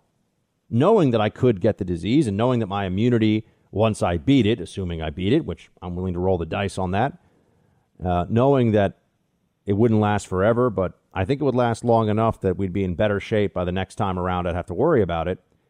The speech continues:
if at all. But this is where we are, uh, in the country right now. You can either have a Biden administration that has had all these people in the media and all these,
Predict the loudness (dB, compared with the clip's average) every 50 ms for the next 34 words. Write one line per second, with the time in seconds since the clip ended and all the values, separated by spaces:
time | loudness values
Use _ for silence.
0 | _ _ _ _ -10 -8 -6 -2 0 2 2 2 0 -2 -6 _ _ _ _ _
1 | _ _ _ _ _ _ _ _ _ _ _ _ _ _ _ -6 0 0 0 0
2 | 0 0 2 2 2 2 2 2 2 4 4 4 4 4 4 2 2 0 0 2
3 | 2 2 2 0 -2 0 0 2 2 2 0 0 0 -2 0 -2 -2 0 0 -2
4 | -2 -2 -4 -4 -2 -2 0 0 2 2 2 2 2 2 2 2 2 2 0 2
5 | 2 2 2 4 2 2 2 2 0 0 -2 0 0 2 2 2 2 0 -2 0
6 | 0 -2 -6 -8 _ _ _ _ _ _ _ _ -6 0 2 2 4 4 2 0
7 | -2 _ -4 -2 -2 -2 0 0 2 4 4 4 4 4 2 0 0 2 0 2
8 | 2 4 4 4 4 2 2 0 0 2 2 2 2 2 2 0 0 0 0 0
9 | 0 0 0 -2 -2 -2 -4 -6 -12